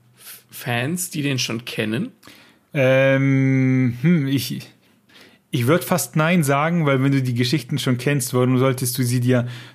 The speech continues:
Speaker 2: nochmal kaufen? Weil da, der einzige Gewinn, der du, den du dann hast, ist quasi, dass du noch ein schö-, du hast dann zwar ein schönes, großes Buch im Regal,
Speaker 1: Mhm.
Speaker 2: aber nicht unbedingt Mehrwert.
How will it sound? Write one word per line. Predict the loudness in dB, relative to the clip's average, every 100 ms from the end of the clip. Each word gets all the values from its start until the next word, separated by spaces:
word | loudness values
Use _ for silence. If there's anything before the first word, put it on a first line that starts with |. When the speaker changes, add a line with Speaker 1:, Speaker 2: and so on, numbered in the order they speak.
| -4
Speaker 2:
nochmal | -2 2 0
kaufen? | 2 0 2 0 0 -2 -8 -20 _ _ _
Weil | -2 0 2
da, | 2
der | 2 2
einzige | 2 0 2 2
Gewinn, | 2 2 2 4
der | 2
du, | 2 -2 -6 _
den | 0
du | 2
dann | 2 2
hast, | 0 -2
ist | -4
quasi, | -2 0 0
dass | -2
du | 0
noch | 0 0
ein | -2
schö-, | 0 -2 -2 -4
du | 0
hast | 0 2
dann | 0
zwar | 0 0
ein | 2 0
schönes, | 2 2 2 2
großes | 2 2 2 2
Buch | 0 2
im | 2
Regal, | 2 2 0 0 -2 -4 -12 _ _ _ -20 -20 -20 -4
Speaker 1:
Mhm. | -2 0 -2 -4 -2
Speaker 2:
aber | 0 0
nicht | 2 2
unbedingt | 2 2 2
Mehrwert. | 2 4 4 2 0 -2